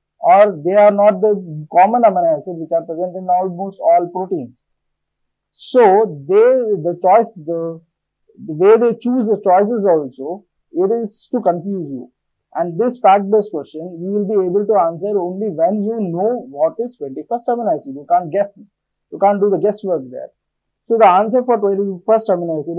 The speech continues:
is selenocysteine. So you have to know,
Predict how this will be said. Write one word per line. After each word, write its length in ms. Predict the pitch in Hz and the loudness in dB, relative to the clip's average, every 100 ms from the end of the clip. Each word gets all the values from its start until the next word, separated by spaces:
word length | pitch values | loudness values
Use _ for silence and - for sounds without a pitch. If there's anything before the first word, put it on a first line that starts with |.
| 208 | -4
is 220 | 220 - | -4 -8
selenocysteine. 1600 | 160 165 180 202 285 320 _ _ _ _ _ - 190 170 - 123 - _ _ _ _ | -4 -2 -2 0 -2 -2 _ _ _ _ _ -10 -8 -8 -12 -18 -20 _ _ _ _
So 260 | - 247 | -4 -2
you 160 | 208 160 | 0 0
have 140 | 160 | 0
to 100 | 247 | -2
know, 420 | 220 175 233 226 | -4 2 2 2